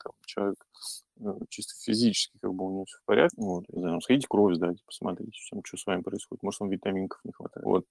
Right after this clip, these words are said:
Ну, то есть вот такие первые шаги, чтобы быть в ресурсе, я всегда вот за это. То есть, если мне кто-то че-то там спрашивает, например, типа: "А, че-то у меня очень давно уже", то обязательно сперва физически провериться и перевести норму жизни, да, вот,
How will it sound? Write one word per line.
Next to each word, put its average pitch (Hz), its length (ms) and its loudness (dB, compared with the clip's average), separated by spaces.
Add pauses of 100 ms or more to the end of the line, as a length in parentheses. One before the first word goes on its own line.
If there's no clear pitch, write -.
(180)
Ну, 131 220 8
то 135 100 8
есть 135 160 6
вот 110 140 6
такие 139 340 6
первые 127 280 10
шаги, 131 360 6
чтобы 107 280 4
быть 131 240 2
в - 40 -10
ресурсе, 104 520 -4
я 107 200 8
всегда 110 360 6
вот 95 240 6
за 101 100 4
это. 95 200 6 (140)
То - 80 -10
есть, - 100 -10
если - 120 -8
мне 98 120 -4
кто-то - 240 -8
че-то - 180 -6 (160)
там 98 120 -2
спрашивает, 131 440 2
например, 98 260 -6
типа: 143 360 -6
"А, - 40 -4
че-то 123 280 -8
у 117 40 -6
меня 120 160 -6
очень 110 240 -4
давно 104 360 2
уже", 101 200 -8 (360)
то 120 220 6
обязательно 113 360 6
сперва 98 240 -2
физически 113 460 -4
провериться 104 580 8
и - 60 0
перевести 104 420 2
норму 95 380 2
жизни, 92 200 0
да, - 140 0
вот, - 480 -6